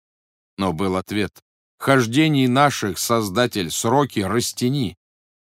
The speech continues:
Неблагодарные создания, себя обидели они. Мы превратили их в сказанья. Мы их рассеяли, как прах. Здесь терпеливым,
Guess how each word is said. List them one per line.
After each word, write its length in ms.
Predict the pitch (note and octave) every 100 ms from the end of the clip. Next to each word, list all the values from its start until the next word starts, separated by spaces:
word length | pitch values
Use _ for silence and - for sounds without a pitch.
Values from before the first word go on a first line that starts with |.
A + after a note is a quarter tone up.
| -
Неблагодарные 880 | D#2 E2+ F#2+ F#2 F#2+ G#2 G2+ F2+ E2
создания, 720 | - E2 D2 F2+ F#2+ C#2 - _ -
себя 720 | - A2+ A#2 F#2+ B2 A2 E2 -
обидели 720 | A2 G#2 G2 C3 F#2 F#2 F#2
они. 360 | F2 D#2+ D2+ - _ _ _ _ _ _ _ _ _
Мы 320 | D#2+ G2 A#2 A#2
превратили 800 | G#2 G2+ G2 F#2 - A2 G#2
их 560 | G2+ - G#2+ F#2 - - _ _ _ _ _ _
в 100 | -
сказанья. 1000 | - - G#2 F2+ G#2 G2 D#2+ C#2 - - _ _ _ _ F#2+
Мы 240 | A#2+ C#3
их 160 | B2+ A#2
рассеяли, 800 | B2 A#2+ - C3+ C3 A#2+ G2+
как 340 | F#2 A2+ G#2+ - -
прах. 640 | G2+ G#2+ - - - - _ _ _ _ _ _ _ _ _ _ -
Здесь 560 | E2 D2+ G#2 G#2+ -
терпеливым, 920 | - A2+ F#2+ - F2 G#2+ F#2+ D2+ -